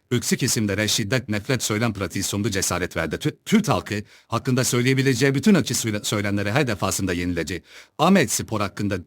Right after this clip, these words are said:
demediği şey kalmadı. Daha ne kaldı?" diyor ki,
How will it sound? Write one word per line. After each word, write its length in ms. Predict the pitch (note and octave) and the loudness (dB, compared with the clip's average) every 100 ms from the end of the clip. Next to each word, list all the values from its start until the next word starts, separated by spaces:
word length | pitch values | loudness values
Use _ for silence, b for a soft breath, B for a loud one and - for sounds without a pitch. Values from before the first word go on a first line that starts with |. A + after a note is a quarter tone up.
| - | -2
demediği 340 | C3 A#2+ F2 | 2 2 0
şey 200 | D#2+ F2 | 0 -2
kalmadı. 380 | - F2 D2+ E2 | -2 -2 0 -2
Daha 160 | G2+ A2+ | -2 0
ne 160 | A#2+ | 0
kaldı?" 440 | - F2+ E2+ G#2 G#2 b F2 E2+ | 0 -2 0 -4 -6 b -16 -6
diyor 440 | G2 G#2+ F#2+ - - _ - | -2 -2 -4 -8 -14 _ -6
ki, 320 | C3+ B2+ | -2 0